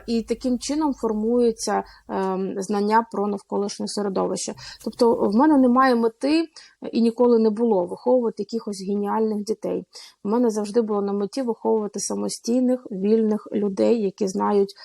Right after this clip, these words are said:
що вони хочуть від життя і які стають автором свого життя. Це саме те, д-, до чого я, е, все життя намагаюсь прийти,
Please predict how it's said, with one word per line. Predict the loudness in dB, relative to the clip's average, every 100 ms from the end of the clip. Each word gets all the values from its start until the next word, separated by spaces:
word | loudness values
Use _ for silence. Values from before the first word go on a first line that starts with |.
| -18 -8
що | -4
вони | 0 0
хочуть | 0 -2 -4 -4
від | -2
життя | -2 -2 2 2
і | 2
які | 0 0 -4
стають | -2 -2 -2
автором | -2 -4 -6 -8
свого | -8 -6 -4
життя. | -4 -6 -6 -8 -8 -14 -16 -8
Це | -2
саме | 2 4 4
те, | 2 0 0 0
д-, | -6
до | -4 -4
чого | -2 -2 0 -2
я, | -2 -2 -4 -6
е, | -4 -4 -4
все | -6 -4
життя | -4 -4 -2 -2 -2
намагаюсь | -4 -4 -4 -2 -2 -4
прийти, | -2 -2 0 -2 -2